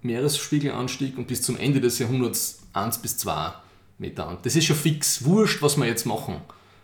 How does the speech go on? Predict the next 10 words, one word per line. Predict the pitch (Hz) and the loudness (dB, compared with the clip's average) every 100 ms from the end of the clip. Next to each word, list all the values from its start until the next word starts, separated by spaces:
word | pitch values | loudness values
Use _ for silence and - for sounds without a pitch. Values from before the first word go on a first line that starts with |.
| - | -8
Paris, | 120 113 156 170 - - | -4 2 4 6 4 2
vier, | - 151 151 | 2 4 4
zwei | 151 131 113 | 4 2 2
Grad, | 135 131 120 127 127 | 2 2 2 0 0
irgendwas | 147 139 120 117 - | 4 4 4 0 0
hin | 143 127 | 0 0
und | 113 | 0
her, | 110 110 113 - - - - - - - - - | 0 0 -2 -8 -16 -14 -14 -14 -20 -20 -20 -8
ist | - 135 | 0 0
egal. | 104 82 90 | 0 -2 -2